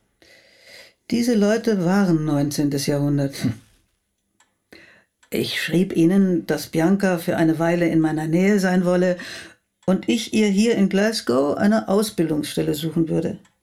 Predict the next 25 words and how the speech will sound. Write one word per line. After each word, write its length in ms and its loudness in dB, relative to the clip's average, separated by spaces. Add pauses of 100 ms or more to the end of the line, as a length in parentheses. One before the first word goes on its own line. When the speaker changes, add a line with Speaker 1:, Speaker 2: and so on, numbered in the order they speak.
(1400)
Speaker 1:
Bianca 340 0
wollte 240 0
abtreiben, 600 -2 (1200)
aber 240 2
ich 140 -2
schlug 160 0
ihr 140 2
vor, 260 2
das 260 -2
Kind 280 0
auf 120 -2
die 140 0
Welt 220 0
zu 140 -12
bringen 400 -4 (760)
und 160 2
dann 120 2
zur 140 0
Adoption 540 2
freizugeben. 920 -2 (1300)
Das 180 -4
hat 140 -2
sie 140 0
sehr 200 0
erleichtert. 600 -2